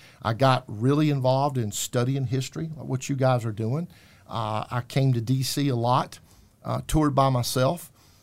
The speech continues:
Uh, I was driving up to see Charlie Jones in Pennsylvania, and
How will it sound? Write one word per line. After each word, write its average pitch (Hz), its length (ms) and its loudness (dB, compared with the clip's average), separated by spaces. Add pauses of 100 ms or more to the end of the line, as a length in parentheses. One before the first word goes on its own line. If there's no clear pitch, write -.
(140)
Uh, - 40 -10 (240)
I - 20 4
was 120 180 2
driving 123 380 4
up 135 120 -2
to 131 60 -6
see 135 380 0
Charlie 135 360 0
Jones 135 380 0
in 113 120 -2
Pennsylvania, 139 680 0
and 110 140 -2